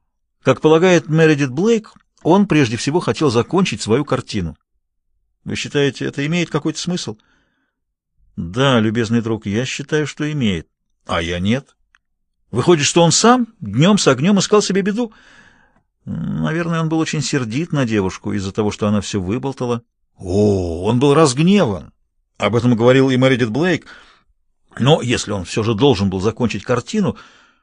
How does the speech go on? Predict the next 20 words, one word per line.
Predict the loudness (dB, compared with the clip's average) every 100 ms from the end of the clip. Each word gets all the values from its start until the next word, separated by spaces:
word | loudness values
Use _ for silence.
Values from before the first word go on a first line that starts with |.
| _ _ _ _
то | -12 -2
я | 2
не | 4
понимаю, | 4 2 4 2
почему | 0 -2 2
он | 4
не | 4
мог | 4 2
работать | 0 0 -6
с |
фотографией. | -6 -4 -2 -2 -2 -4 -12 -12 _ _ _ _ _ -12
Я | -4 -4
знаю | 0 0 2
одного | 2 2 2
парня, | 2 2 2 0
который | -2 0 0 0
рисует | 0 0 0
таким | -2 -2 -2
образом | -2 -4 -4
пейзажи. | -4 0 0 0